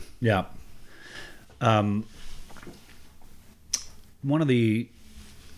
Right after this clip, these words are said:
characteristics of a, an evangelistic person, which I perceive you to be, is boldness. Not, uh, 'cause there's a lot of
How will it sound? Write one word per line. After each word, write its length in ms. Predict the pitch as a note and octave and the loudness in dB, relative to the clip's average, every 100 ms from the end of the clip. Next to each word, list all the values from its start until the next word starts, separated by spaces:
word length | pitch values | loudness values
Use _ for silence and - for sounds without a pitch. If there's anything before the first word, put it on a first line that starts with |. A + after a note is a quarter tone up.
| - - - - | -14 -16 -12 -4
characteristics 640 | C3+ B2 C3 A#2 B2 - | 0 4 6 6 4 4
of 160 | A#2+ A2 | 6 6
a, 140 | A2 | 4
an 160 | A#2 A#2 | 4 4
evangelistic 640 | A2+ A2+ A2 A2 A2+ G#2+ | 6 6 6 6 4 0
person, 640 | - B2+ A#2+ - G#2+ G#2+ G#2+ - - - - - - - | 4 6 6 6 6 4 2 -6 -20 -20 -20 -18 -18 2
which 360 | A#2 A2+ - - - - - | 4 6 2 -2 -12 -14 -2
I 80 | A#2+ | 0
perceive 440 | - A2+ - C3+ A#2 | 2 2 4 6 6
you 80 | |
to 120 | G#2+ A2 | 4 2
be, 460 | G#2 A#2 G#2+ A#2+ - - - - - - - - | 4 6 6 2 -2 -14 -14 -14 -14 -16 -18 -2
is 240 | B2 A#2+ G#2+ | 4 6 4
boldness. 760 | A2+ A#2 A#2 A#2 A#2+ - - - - - - - - - - - | 4 4 6 4 2 0 -4 -10 -20 -20 -18 -18 -18 -20 -18 -2
Not, 420 | A#2+ A#2+ A2+ - - - - - - - - - - _ | 4 6 6 2 -12 -14 -14 -16 -18 -20 -20 -20 -20 _
uh, 60 | B2+ | 0
'cause 120 | C3 | 4
there's 160 | C#3+ C#3+ | 4 4
a 60 | C#3+ | 4
lot 220 | D3 C#3 | 6 6
of 240 | A#2+ G#2+ | 4 0